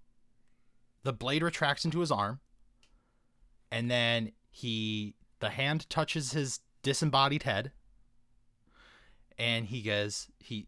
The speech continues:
Ryan Reynolds just shushes because the seal over his mouth is broken, which means he could be the merc with the mouth if they wanted to,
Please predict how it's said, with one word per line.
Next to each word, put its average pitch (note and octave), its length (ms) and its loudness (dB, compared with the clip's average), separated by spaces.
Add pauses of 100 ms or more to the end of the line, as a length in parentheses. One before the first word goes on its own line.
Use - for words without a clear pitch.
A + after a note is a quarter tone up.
Ryan A#2 300 2
Reynolds A#2+ 300 -2
just - 420 -6
shushes C#3+ 800 0 (600)
because G#2+ 460 -4 (420)
the F#2 680 0
seal D#3 600 2
over C3 280 -2
his A2+ 200 -4
mouth G#2+ 280 0
is G2+ 120 -6
broken, G#2 540 -2 (300)
which G#2 180 -8
means G#2 160 -4
he A2 80 -10
could G#2+ 180 -6 (100)
be D3 220 2
the C3 120 0
merc B2 340 2
with B2 140 -2
the A2+ 80 -2
mouth G#2 400 0 (420)
if C3+ 220 -4
they B2+ 140 0
wanted G#2+ 420 0
to, F#2 300 -8